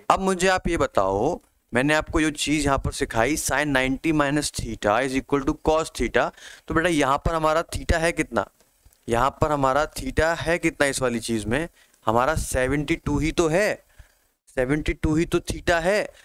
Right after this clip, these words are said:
तो sine ninety minus theta will become cos theta। तो बेटा cos कितना हो जाएगा,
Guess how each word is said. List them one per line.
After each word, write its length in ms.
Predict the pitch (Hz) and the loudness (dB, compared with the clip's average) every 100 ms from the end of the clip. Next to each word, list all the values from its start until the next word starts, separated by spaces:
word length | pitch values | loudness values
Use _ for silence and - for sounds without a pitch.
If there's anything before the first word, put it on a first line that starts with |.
| _ | _
तो 60 | 139 | -4
sine 460 | - 135 156 190 175 | -2 0 2 2 2
ninety 520 | 139 139 147 143 190 170 | 2 2 -2 -2 -2 0
minus 460 | 139 139 170 165 - | 0 0 -2 -2 -6
theta 440 | 147 175 170 127 120 170 - _ _ 131 | -6 -6 -2 0 0 -2 -8 _ _ -6
will 500 | 147 135 117 147 151 | -4 -4 -4 -2 0
become 560 | 139 - 127 123 170 180 _ - - _ - | -2 0 0 2 -2 -8 _ -20 -20 _ 0
cos 320 | 160 180 - | 2 2 -4
theta। 420 | - 127 110 95 - _ - - _ _ - | -8 -6 -4 -6 -10 _ -20 -20 _ _ -4
तो 60 | |
बेटा 180 | 139 165 - _ | 0 0 -4 _
cos 300 | 156 165 - | 2 2 -2
कितना 260 | 165 170 175 | -4 0 2
हो 80 | |
जाएगा, 300 | 175 175 196 | 2 0 0